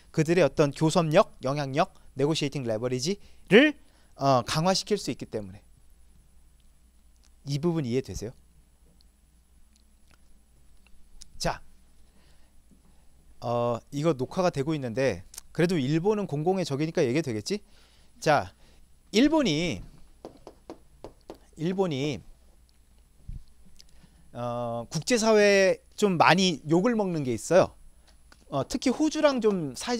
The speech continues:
사이가 안 좋아. 이거 이슈가 혹시 아는 사람?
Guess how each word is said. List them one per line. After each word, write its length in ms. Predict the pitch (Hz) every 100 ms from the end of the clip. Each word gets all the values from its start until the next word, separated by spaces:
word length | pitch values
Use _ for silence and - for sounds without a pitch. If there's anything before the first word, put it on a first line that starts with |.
| 220 -
사이가 360 | - 240 220
안 140 | 120 131
좋아. 260 | 135 95 -
이거 240 | 151 190
이슈가 320 | 156 143 170 160
혹시 180 | - 107
아는 160 | 117
사람? 200 | 101 92